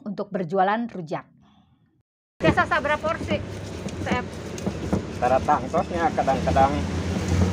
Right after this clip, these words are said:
Speaker 2: ya, upami keur rame mah ya seratus kursi, ya tujuh puluh.
Speaker 1: Upami rujak coel sami hargana?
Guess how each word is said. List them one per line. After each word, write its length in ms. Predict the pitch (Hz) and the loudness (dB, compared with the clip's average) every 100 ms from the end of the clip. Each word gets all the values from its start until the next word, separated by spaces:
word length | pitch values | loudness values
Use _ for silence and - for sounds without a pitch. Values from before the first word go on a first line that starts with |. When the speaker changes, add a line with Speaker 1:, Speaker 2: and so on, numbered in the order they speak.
| 87 - - 107 | 0 -4 -4 2
Speaker 2:
ya, 240 | 120 139 | 4 4
upami 320 | - 135 139 - | 2 0 0 0
keur 160 | 147 143 | 4 4
rame 320 | 139 139 147 147 | 4 2 2 2
mah 160 | 143 | 4
ya 80 | 127 | 2
seratus 400 | - 113 117 160 - | 2 0 0 -2 -2
kursi, 560 | 113 107 131 135 139 123 | -4 -4 -4 -2 0 0
ya 160 | 107 | -2
tujuh 260 | - - 120 - | -4 -8 -8 -8
puluh. 320 | 131 147 135 - - - - - - - - - - - - - - - - - | -8 -6 -6 -8 -8 -10 -10 -10 -8 -8 -8 -10 -10 -10 -10 -12 -10 -10 -10 -6
Speaker 1:
Upami 400 | 277 269 302 294 | -4 0 2 2
rujak 400 | 269 277 277 285 - - - - - 269 | 2 4 4 2 -2 -10 -12 -12 -8 0
coel 320 | 294 403 523 | 2 2 2
sami 240 | 440 415 | 0 2
hargana? 400 | 302 262 240 226 | 2 0 -2 -4